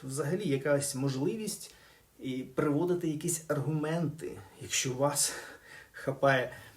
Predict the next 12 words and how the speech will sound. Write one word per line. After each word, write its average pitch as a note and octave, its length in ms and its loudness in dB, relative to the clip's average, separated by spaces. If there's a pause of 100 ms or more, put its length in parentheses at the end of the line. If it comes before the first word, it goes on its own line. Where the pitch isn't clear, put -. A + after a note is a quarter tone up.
(300)
там A#2+ 240 -6
співробітник C3 680 -2
патрульної C#3 600 2
служби, B2+ 500 -2
або B2 560 -4
дільничий, C#3 680 4
або C3+ 180 0
слідчий D3 720 0
якийсь D#3 300 -6
там, C3+ 300 -2
на-, C3+ 140 -4 (300)
коли C3+ 220 2